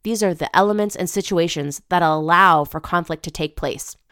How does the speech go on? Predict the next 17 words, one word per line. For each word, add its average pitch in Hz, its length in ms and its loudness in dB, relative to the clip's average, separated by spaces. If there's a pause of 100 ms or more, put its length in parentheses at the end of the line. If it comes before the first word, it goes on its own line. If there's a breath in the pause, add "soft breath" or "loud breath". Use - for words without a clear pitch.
(180 soft breath)
You 196 80 -8
can 214 180 -2
think 233 180 -6
of 233 100 -2
it 208 100 0
like 170 240 2
the 180 60 -4
perfect - 360 -4
storm. 127 460 -6 (500)
What 226 200 2
is 269 120 -4
the 226 100 -6
situation 202 680 0
that 160 160 -6
needs 185 340 -2
to 220 140 0
occur 214 400 2